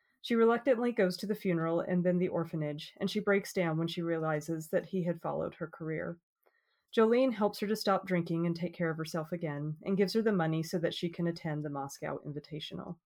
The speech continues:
She wins several games while staying sober, and even throwing, throws away her tranquilizers.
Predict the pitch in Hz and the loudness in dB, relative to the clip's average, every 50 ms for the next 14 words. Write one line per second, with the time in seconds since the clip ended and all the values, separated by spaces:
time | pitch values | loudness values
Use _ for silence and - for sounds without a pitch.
0 | _ _ _ _ _ _ _ _ - _ _ - - 233 208 214 220 214 - - | _ _ _ _ _ _ _ _ -20 _ _ -2 2 6 6 6 6 6 4 2
1 | 220 208 240 247 220 202 180 175 170 175 175 - - 180 175 175 - - 190 175 | 2 2 2 4 6 6 6 6 4 0 -2 -2 -2 -2 -2 -2 2 2 2 4
2 | 180 196 190 - - 165 151 139 151 147 151 156 - _ - - 196 190 190 190 | 4 2 0 -2 -2 -4 -2 -2 -2 -4 -4 -6 -8 _ -4 0 2 2 2 2
3 | 196 196 190 190 - 190 180 175 175 180 170 175 - _ - - 190 180 175 175 | 2 0 0 2 2 4 4 4 4 2 0 -4 -8 _ 2 4 4 4 4 2
4 | 185 175 170 165 165 165 180 165 170 - 170 160 160 165 151 143 147 156 147 160 | 0 0 0 0 0 0 -4 -4 -4 -4 -6 -6 -6 -6 -6 -4 -4 -4 -6 -6
5 | 156 117 - - - | -8 -8 -10 -12 -16